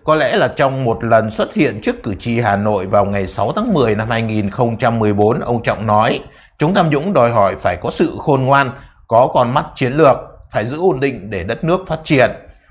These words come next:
Rối loạn là sẽ rất nguy hiểm." Cha ông ta đã dạy rồi, đánh con chuột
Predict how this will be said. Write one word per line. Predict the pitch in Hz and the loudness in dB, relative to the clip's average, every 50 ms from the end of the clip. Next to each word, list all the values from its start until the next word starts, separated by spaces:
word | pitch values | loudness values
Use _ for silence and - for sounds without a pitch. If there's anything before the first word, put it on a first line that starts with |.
| - - - | -20 -10 -4
Rối | - 127 139 156 | -2 0 2 4
loạn | 165 160 147 127 - - 101 | 4 4 4 2 0 -2 -2
là | 107 98 90 85 | 0 0 0 -2
sẽ | - 95 104 | -4 -8 -6
rất | 120 135 135 139 - | -4 -4 -4 -4 -4
nguy | 120 113 107 | -4 -4 -2
hiểm." | 107 113 110 101 92 87 - - - - - - _ _ _ _ _ _ _ - | 0 2 2 0 0 -2 -8 -18 -20 -20 -20 -20 _ _ _ _ _ _ _ 0
Cha | - 131 | 2 4
ông | 127 131 131 127 131 | 4 4 2 2 2
ta | 131 127 127 123 | 4 4 4 4
đã | 120 117 127 | 4 2 0
dạy | 147 143 113 104 | -2 -2 -2 0
rồi, | 104 117 117 117 117 104 101 - - | 2 2 4 4 2 0 -2 -4 -6
đánh | 90 113 127 | -8 -6 -4
con | 139 156 135 - | -4 -4 -2 0
chuột | 147 135 123 | 2 0 0